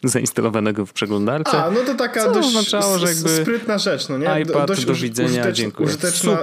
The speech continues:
Speaker 2: użyteczna
Speaker 1: użyteczna.
Speaker 2: technologia dwa tysiące osiemnasty roku, nie?
Speaker 1: Dokładnie, więc,
Speaker 2: No.
Speaker 1: e, okazało się, że właśnie dzisiaj odpaliłem ten, e, motyw, e, zupełnie przypadkiem, bo klikałem w coś innego i tak patrzę,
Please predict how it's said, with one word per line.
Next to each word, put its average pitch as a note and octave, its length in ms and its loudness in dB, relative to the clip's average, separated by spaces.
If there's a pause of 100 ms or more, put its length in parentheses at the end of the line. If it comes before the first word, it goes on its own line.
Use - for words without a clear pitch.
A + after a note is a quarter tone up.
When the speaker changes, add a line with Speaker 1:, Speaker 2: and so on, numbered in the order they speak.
(120)
Speaker 2:
użyteczna D#3+ 80 2 (140)
Speaker 1:
użyteczna. F3 180 -2
Speaker 2:
technologia E3 480 0
dwa D3 100 -2
tysiące D3 300 -2
osiemnasty C3+ 400 -2
roku, A2+ 260 -4
nie? C#3 140 -2
Speaker 1:
Dokładnie, G#2+ 640 0
więc, C#3 540 -2
Speaker 2:
No. C3+ 60 0 (840)
Speaker 1:
e, G2+ 40 0
okazało C3 440 2
się, C3+ 160 0
że A#2 220 2
właśnie A2+ 320 0
dzisiaj A2 400 0
odpaliłem G#2 640 2
ten, G2 360 -2 (320)
e, G2 340 2
motyw, G#2+ 580 0 (240)
e, A2 40 2
zupełnie C#3+ 400 2
przypadkiem, B2 560 -2
bo G#2+ 80 -2
klikałem A#2 440 -2
w - 40 -10
coś - 220 -2
innego A2 400 2
i G#2+ 80 0
tak G#2 140 -4
patrzę, G#2 380 -2